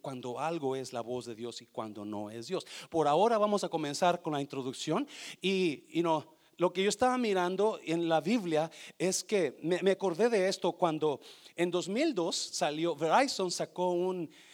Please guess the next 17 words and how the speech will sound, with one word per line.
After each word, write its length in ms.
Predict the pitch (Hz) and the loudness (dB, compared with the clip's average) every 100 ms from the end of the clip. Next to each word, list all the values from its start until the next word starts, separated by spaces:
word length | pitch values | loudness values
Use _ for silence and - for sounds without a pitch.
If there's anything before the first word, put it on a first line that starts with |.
| - | -12
sacó 460 | - 156 - 175 180 | -4 -4 2 2 4
un, 360 | 165 175 175 | 2 0 0
ah, 300 | 160 147 123 113 107 _ _ _ _ _ _ _ | 0 0 0 -4 -12 _ _ _ _ _ _ _
un, 360 | 160 180 185 165 | 0 0 0 -2
ah, 220 | 135 139 123 110 104 - - - _ _ _ | 0 0 0 -6 -14 -20 -20 -20 _ _ _
ah, 440 | 131 123 113 104 98 _ _ _ _ _ _ _ _ _ _ _ | -6 -6 -6 -8 -12 _ _ _ _ _ _ _ _ _ _ _
comercial, 440 | 160 143 - 147 | -2 -2 -2 -4
gracias, 440 | 123 135 - 117 - _ _ _ _ - - _ _ | -2 -4 -4 -10 -12 _ _ _ _ -20 -20 _ _
que 320 | - 165 156 170 | 0 2 4 4
era 220 | 226 247 | 4 4
un 180 | 233 208 | 4 2
hombre 260 | 214 220 | 4 4
con 200 | 220 170 | 4 2
lentes, 600 | 147 147 208 311 - - | 2 -2 -4 -6 -6 -8
con 180 | - 151 | -6 -4
un 140 | 156 165 | -4 -6
teléfono. 520 | 175 185 - 127 104 | -6 -6 -8 -16 -18